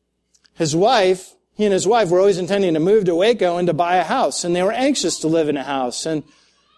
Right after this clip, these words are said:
but suddenly he felt like by moving into a house, he would be losing opportunities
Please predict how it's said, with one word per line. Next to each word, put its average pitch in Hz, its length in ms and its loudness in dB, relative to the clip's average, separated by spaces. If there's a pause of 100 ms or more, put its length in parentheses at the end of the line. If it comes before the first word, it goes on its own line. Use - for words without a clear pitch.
but 175 140 -2
suddenly 233 400 2
he 190 60 0
felt 214 280 0
like 156 280 -2
by 180 160 2
moving 220 320 2
into 185 220 2
a 180 80 0
house, 202 380 0
he 196 60 2
would 180 140 4
be 160 80 2
losing 214 440 2
opportunities 165 880 0